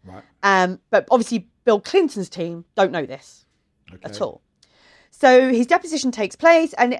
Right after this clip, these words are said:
Speaker 2: th-, he's in his domain. I think it was at the White House. I'm pretty sure it was. But it's, it, wherever it is, he's working the room. He is comfortable.
Speaker 1: Right.
Speaker 2: And you can see the video of it and he's
Speaker 1: Right.
Speaker 2: very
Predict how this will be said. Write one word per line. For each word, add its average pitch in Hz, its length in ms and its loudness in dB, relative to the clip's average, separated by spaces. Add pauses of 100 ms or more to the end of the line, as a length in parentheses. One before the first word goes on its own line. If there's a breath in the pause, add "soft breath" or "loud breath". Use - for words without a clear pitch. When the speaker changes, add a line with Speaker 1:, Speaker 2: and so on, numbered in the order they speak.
Speaker 2:
th-, 285 140 4
he's 302 160 2
in 349 100 0
his 269 200 2
domain. 208 360 -4
I 180 40 -6
think - 220 -6
it 349 40 -2
was 240 100 -4
at 262 60 -2
the 269 60 -6
White 202 180 2
House. 151 200 -12
I'm 175 60 -18
pretty - 180 -10
sure 208 140 -6
it 151 60 -8
was. 151 200 -6
But 151 140 -8
it's, 226 180 -8 (100)
it, 220 120 -10 (240)
wherever 262 280 2
it 147 80 -2
is, 196 180 -4 (340)
he's 330 220 0
working 254 320 0
the 202 80 -6
room. 156 340 -10
He 294 260 0
is 240 220 -6 (120)
comfortable. - 680 -18
Speaker 1:
Right. 104 300 -18 (320)
Speaker 2:
And 202 240 -2
you 226 60 -6
can 240 120 -10
see 370 200 2
the 320 80 0
video 220 480 2
of 165 140 -2
it 175 180 -2
and 196 120 -10
he's 190 220 -12
Speaker 1:
Right. - 120 -12
Speaker 2:
very 262 460 0